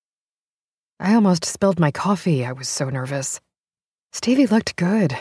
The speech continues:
really good. I made it across the street, and the second I got into my office, I stationed myself by the window and looked down at the Pannikin patio, hoping to catch another glimpse of her as I listened to the ring, ring, ring of the phone. I was calling Kit.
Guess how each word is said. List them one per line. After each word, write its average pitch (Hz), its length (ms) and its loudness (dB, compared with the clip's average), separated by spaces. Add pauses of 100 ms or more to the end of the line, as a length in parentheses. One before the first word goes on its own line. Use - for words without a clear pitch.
(320)
really 185 340 4
good. 143 400 -4 (880)
I 170 60 -4
made 226 180 4
it 208 80 0
across 208 300 2
the - 100 -6
street, 165 480 -2 (140)
and 156 100 -4
the 147 60 -2
second 233 320 0
I 208 80 4
got 196 180 2
into 196 180 2
my 180 200 4
office, 170 480 0 (400)
I - 20 -2
stationed 175 500 2
myself 147 440 0
by 147 140 0
the 143 100 0
window 151 500 2 (160)
and 151 120 -4
looked 165 160 0
down 165 240 4
at 139 100 0
the 135 80 0
Pannikin 160 440 2
patio, 139 520 0 (480)
hoping 165 320 0
to 160 100 -2
catch 165 260 -2
another 156 300 2
glimpse 175 420 0
of 139 120 -6
her 127 280 -6 (400)
as 143 100 -6
I 135 80 2
listened 147 400 2
to 139 60 -2
the 131 100 2
ring, 147 220 4
ring, 143 240 4
ring 143 260 4
of 117 80 -4
the 123 80 -10
phone. 127 420 -2 (580)
I - 60 -6
was 135 120 -4
calling 156 340 2
Kit. 147 320 -2